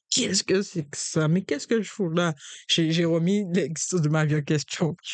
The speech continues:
deux minutes. Mais bon, après ça, ça a été, la dame est venue, elle me dit, « Oh mon Dieu, excusez-moi, madame, » et tout, parce qu'il y a plein de sang partout, même sur mon linge, c'était n'importe quoi. « Excusez-moi et tout, j'ai pas vu ça, j'ai pas vu, machin. »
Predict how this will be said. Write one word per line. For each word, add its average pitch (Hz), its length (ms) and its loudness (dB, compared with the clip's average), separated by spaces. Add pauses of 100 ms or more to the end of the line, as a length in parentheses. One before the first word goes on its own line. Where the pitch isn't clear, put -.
(220)
deux 170 140 4
minutes. 160 460 -2
Mais 160 300 4
bon, 139 180 -2 (120)
après 160 300 0
ça, 160 260 0
ça 151 100 -2
a 143 60 4
été, 156 340 0
la 139 140 -2
dame 147 160 -2
est 151 120 2
venue, 160 280 2
elle 160 100 2
me 143 140 2
dit, « 139 280 -2
Oh 370 120 0
mon 427 280 -2
Dieu, 480 140 0 (120)
excusez-moi, 466 680 0 (140)
madame, » 415 680 -2
et 330 40 -2
tout, 359 100 -6
parce - 140 -6
qu'il 160 100 -8
y - 20 -10
a 143 40 -14 (100)
plein 233 140 2
de 202 80 2
sang - 180 -2
partout, 175 300 0
même 180 100 6
sur 196 140 -2
mon 151 160 0
linge, 143 140 0
c'était - 180 -4
n'importe 151 420 2
quoi. « 185 200 -4 (440)
Excusez-moi 440 960 0
et 415 160 -18
tout, - 160 0 (160)
j'ai 370 100 -2
pas 392 220 -10
vu 359 100 -4
ça, - 320 0 (140)
j'ai 349 80 -4
pas 339 220 -6
vu, 330 360 0
machin. » 320 300 -10